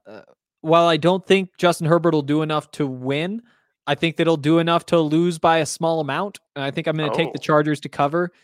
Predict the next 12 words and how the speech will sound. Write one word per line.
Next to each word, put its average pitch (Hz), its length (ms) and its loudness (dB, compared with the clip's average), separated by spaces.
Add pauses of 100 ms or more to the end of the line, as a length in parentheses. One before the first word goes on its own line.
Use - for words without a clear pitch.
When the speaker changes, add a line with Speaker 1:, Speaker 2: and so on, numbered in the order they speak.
(220)
Speaker 1:
And 135 360 -8
I 139 80 0
wish 175 180 2
there 214 80 6
was, 202 100 4
like, 196 120 2
a 156 40 -2
spicy 151 500 -2
way 131 240 -2
to 123 80 -6
say, 131 240 -2
like, 117 420 -6